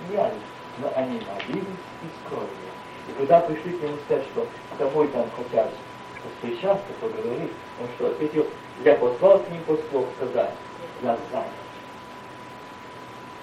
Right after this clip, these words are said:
Братья и сестры, когда мне Бог открыл, когда мы являемся на ниве Божией, когда мы, как дети Божьи, строители Божьи,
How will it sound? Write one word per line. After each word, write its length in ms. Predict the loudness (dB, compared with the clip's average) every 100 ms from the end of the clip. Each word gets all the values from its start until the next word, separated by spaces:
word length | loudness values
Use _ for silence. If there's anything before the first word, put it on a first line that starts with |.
| -14 -14 -8
Братья 180 | -4 -4
и 40 | -4
сестры, 140 | -8 -10 -12 -14 -14 -16 -16 -16 -6
когда 140 | 0 2
мне 120 | 2
Бог 200 | 2 2
открыл, 360 | 2 0 -2 -2 -6 -14 -4
когда 240 | 0 2 4
мы 60 |
являемся 500 | 6 8 8 6 0
на 120 | -4
ниве 320 | -4 -6 -8 -4
Божией, 360 | -2 -4 -6 -12 -12 -14 -4
когда 300 | 0 4 4
мы, 180 | 4 0 0
как 160 | -4 -4
дети 140 | -6 -6 -8 -4
Божьи, 320 | -2 -2 -4 -8
строители 500 | -2 0 0 -4 -8 -10 0
Божьи, 200 | 2